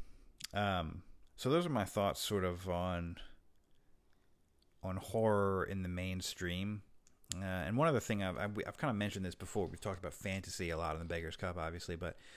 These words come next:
while I don't consider myself a horror writer at all, even though monsters and stuff like that feature pretty prevalently in a lot of the stuff that I've written,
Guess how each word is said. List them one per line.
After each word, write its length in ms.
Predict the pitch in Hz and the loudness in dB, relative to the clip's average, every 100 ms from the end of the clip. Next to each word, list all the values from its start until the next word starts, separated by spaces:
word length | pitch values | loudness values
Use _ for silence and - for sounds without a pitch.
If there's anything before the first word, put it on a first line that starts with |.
| - - - - - - - - - - - | -18 -18 -18 -18 -18 -18 -20 -20 -20 -8 6
while 200 | 117 127 | 8 8
I 80 | |
don't 140 | 147 156 | 6 4
consider 280 | 110 113 107 | 2 2 4
myself 340 | 95 117 98 | 2 2 2
a 80 | 85 | 2
horror 300 | 117 107 87 | 4 4 4
writer 340 | 87 87 82 | 4 4 2
at 80 | 92 | 2
all, 280 | 101 85 90 - - - - - | 4 2 0 -6 -14 -18 -18 -4
even 240 | 110 110 | -2 0
though 120 | 107 95 | 0 0
monsters 600 | 92 101 - 92 87 87 | -2 -2 -2 -2 -2 -4
and 160 | 85 | -6
stuff 200 | - 98 | -4 -4
like 100 | 90 | -4
that 160 | 87 - | -4 -4
feature 260 | 107 95 | -4 -4
pretty 260 | 85 98 87 - - - - | -4 -4 -6 -8 -20 -10 -2
prevalently 600 | 127 98 92 87 90 95 | 0 0 -4 -4 -4 -2
in 80 | 87 | 0
a 40 | |
lot 140 | 90 | 0
of 60 | 87 | 0
the 80 | 87 | -2
stuff 260 | 92 87 | -4 -2
that 100 | 95 | -2
I've 180 | 87 87 | -2 0
written, 280 | 98 85 | 0 -2